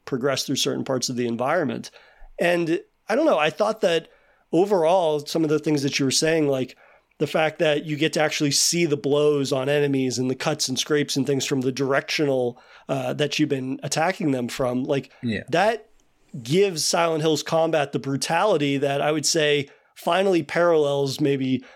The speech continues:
Speaker 1: the emotional brutality that the protagonists themselves are typically dealing with in these games in a way that, you know, it was a little more unflinching and having you be right in sort of the thick of combat,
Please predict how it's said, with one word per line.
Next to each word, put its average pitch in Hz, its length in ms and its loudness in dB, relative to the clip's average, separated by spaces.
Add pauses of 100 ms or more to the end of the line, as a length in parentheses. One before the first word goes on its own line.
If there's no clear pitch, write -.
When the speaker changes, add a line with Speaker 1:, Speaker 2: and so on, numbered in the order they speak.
Speaker 1:
the 170 80 4
emotional 156 520 2
brutality 139 600 0
that 135 180 0
the 147 60 0
protagonists 143 640 -2
themselves 143 540 2
are 131 80 0
typically 135 580 -2 (260)
dealing 170 340 4
with 139 200 0
in 131 120 -2
these 123 200 -4
games 127 420 -2 (340)
in 180 140 2
a 175 60 2
way 165 300 2
that, 151 400 0
you 165 100 0
know, 147 340 0
it 170 160 0
was 151 500 2 (300)
a 175 60 0
little 220 220 4
more 233 200 2
unflinching 156 720 -2
and 127 220 -6 (100)
having 175 380 0
you 160 120 -4
be 151 200 0
right 147 420 0
in 139 480 0
sort 139 260 0
of 135 60 -2
the 131 120 -6
thick 180 380 -2
of 120 140 -4
combat, 139 640 -4